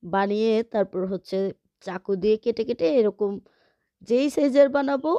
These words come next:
অতটুক পরিমাণ কর-, করে ঢেকে রেখেছি। যদি আপনি সিঙ্গারা একদম দোকানের মতো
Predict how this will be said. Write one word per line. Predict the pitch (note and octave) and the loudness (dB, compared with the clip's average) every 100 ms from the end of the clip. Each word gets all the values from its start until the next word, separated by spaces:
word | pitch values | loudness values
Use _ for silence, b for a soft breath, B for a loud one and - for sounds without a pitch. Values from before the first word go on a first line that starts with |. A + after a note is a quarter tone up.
| C#5+ _ _ _ _ _ | -4 _ _ _ _ _
অতটুক | F#3 A3 A3 A3 - | -6 -4 -4 -4 -2
পরিমাণ | A3+ A#3+ C4 D4+ | 0 2 2 0
কর-, | - A#3+ A#3 _ F#3 - | 0 0 0 _ -20 -4
করে | A3+ A#3 D4 C#4+ | 0 4 2 2
ঢেকে | A#3+ G3+ G3 | -2 -2 -2
রেখেছি। | F#3 F#3+ F3 - - - _ _ _ _ _ _ _ _ _ - | -4 -4 -14 -14 -16 -16 _ _ _ _ _ _ _ _ _ 0
যদি | G3+ A#3+ B3 D4+ | 4 4 4 -2
আপনি | - D#4 D#4 | 0 -2 -2
সিঙ্গারা | - B3+ B3+ C4 C4+ A#3 A3+ | -2 -4 0 2 4 2 2
একদম | A3+ A3+ A#3 | -2 -4 -2
দোকানের | G#3 A3 A#3 A#3 A#3+ A#3+ | 0 0 0 -2 -2 -2
মতো | B3 B3 | -4 0